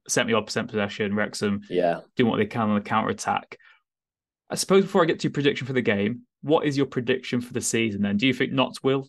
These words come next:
Speaker 1: pers-, do you personally think they will do enough to get up? Um, and I suppose as well, will be better to answer th-, next week, but who do you think your, your main rivals will be come the end of the season?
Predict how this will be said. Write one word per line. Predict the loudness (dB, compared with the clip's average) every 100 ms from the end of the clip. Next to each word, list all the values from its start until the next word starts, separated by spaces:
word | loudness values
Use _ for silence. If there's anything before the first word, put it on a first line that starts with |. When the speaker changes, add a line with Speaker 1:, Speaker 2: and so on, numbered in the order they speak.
| _
Speaker 1:
pers-, | -2 -2 0
do | -4
you |
personally | 2 2 2 -4
think | -2
they | 2
will | 4 4 2
do | -2 0
enough | -4 -6
to | -2
get | 2
up? | 2 0 -6 -20 -20 -20 _
Um, | 2 4 4 2 -2 -2
and | -2 0 -6 -10 -14
I |
suppose | -14 -2 0 2
as |
well, | 2 2 2 -4 _
will | -2 0
be | 2
better | 2 2
to | -2
answer | -2 -4 -8 -6 -2
th-, | 0
next | 0 -2 -4
week, | -4 -4 -2
but | 0 0
who | 0
do |
you | 0
think | -2 0
your, | 2 2 -2
your | -2
main | 0 2
rivals | 2 0 -2 -4
will | 0 0
be | 0 -4
come | -2 0
the | 0
end | 0
of | -4
the | -6
season? | -8 -6 -8